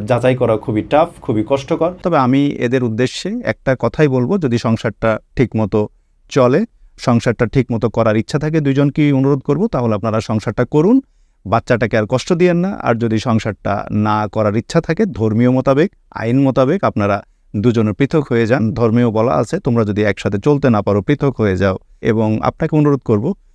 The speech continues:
যেহেতু আপনার বাচ্চাটা সদ্যই ভূমিষ্ঠ হয়েছে, পাঁচ মাস বয়স, আপনি চেষ্টা করুন আপনার বাচ্চার দিকে একটু নজর দিতে।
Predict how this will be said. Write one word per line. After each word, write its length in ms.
যেহেতু 560
আপনার 360
বাচ্চাটা 520
সদ্যই 420
ভূমিষ্ঠ 380
হয়েছে, 300
পাঁচ 300
মাস 180
বয়স, 400
আপনি 320
চেষ্টা 280
করুন 240
আপনার 240
বাচ্চার 340
দিকে 180
একটু 160
নজর 340
দিতে। 260